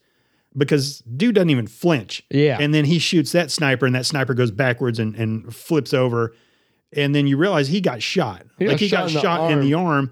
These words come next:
Speaker 2: Barely moved.
Speaker 1: Didn't even flinch. That was fucking badass.
Speaker 2: It was badass.
Speaker 1: But really, at the end, like you said, you have all these snipers.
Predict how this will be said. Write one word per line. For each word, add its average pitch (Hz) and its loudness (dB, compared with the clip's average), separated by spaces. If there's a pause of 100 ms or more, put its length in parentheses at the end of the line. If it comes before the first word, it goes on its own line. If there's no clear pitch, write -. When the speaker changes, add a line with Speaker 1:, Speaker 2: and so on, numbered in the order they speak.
Speaker 2:
Barely 151 0
moved. 117 0
Speaker 1:
Didn't 202 0
even 175 0
flinch. 156 -2 (300)
That 165 -2
was 151 -2
fucking 139 -2
badass. 107 -2
Speaker 2:
It 147 0
was 139 0
badass. 113 -2
Speaker 1:
But 165 2
really, 208 2 (400)
at 165 0
the 170 2
end, 180 2
like 160 0
you 165 0
said, 135 0
you 143 2
have 151 2
all 170 2
these 175 0
snipers. 135 0